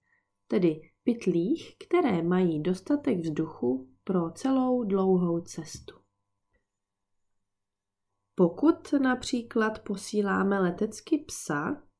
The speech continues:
je nutné, aby byl při plném vědomí. A to kvůli bezpečnosti. Kdyby pes v přepravce spal, mohl by se zranit.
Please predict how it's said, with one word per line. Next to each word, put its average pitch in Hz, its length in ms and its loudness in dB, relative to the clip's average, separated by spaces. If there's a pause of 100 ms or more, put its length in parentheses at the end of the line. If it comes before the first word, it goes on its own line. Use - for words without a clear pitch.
(120)
je 269 200 6
nutné, 175 840 0
aby 233 240 2
byl 247 280 2
při - 240 -6
plném 208 580 2
vědomí. 170 680 2 (880)
A 170 220 -2
to 185 140 0
kvůli 196 380 4
bezpečnosti. 180 1000 -6 (680)
Kdyby 185 380 6
pes 233 520 -6
v - 180 -20
přepravce 254 600 -4
spal, 160 720 -8 (280)
mohl 196 320 2
by 220 140 4
se 208 240 -4
zranit. 165 540 0